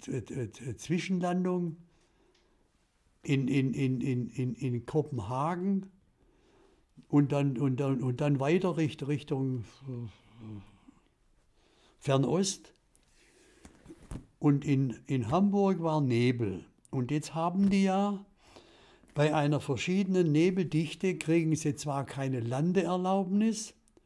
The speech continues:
aber sie kriegen ab einer Nebelgrenze eine Starterlaubnis. Also er hatte Starterlaubnis, obwohl er also nicht bis zum Ende der, der, der, der,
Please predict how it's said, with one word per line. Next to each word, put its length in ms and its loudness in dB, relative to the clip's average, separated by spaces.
aber 460 4
sie 280 0
kriegen 580 0
ab 220 -2
einer 200 0
Nebelgrenze 880 0
eine 220 0
Starterlaubnis. 1200 12
Also 280 -4
er 260 2
hatte 240 0
Starterlaubnis, 1200 0
obwohl 360 4
er 80 4
also 220 4
nicht 300 2
bis 200 0
zum 180 0
Ende 340 2
der, 220 2
der, 240 0
der, 260 -4
der, 220 -8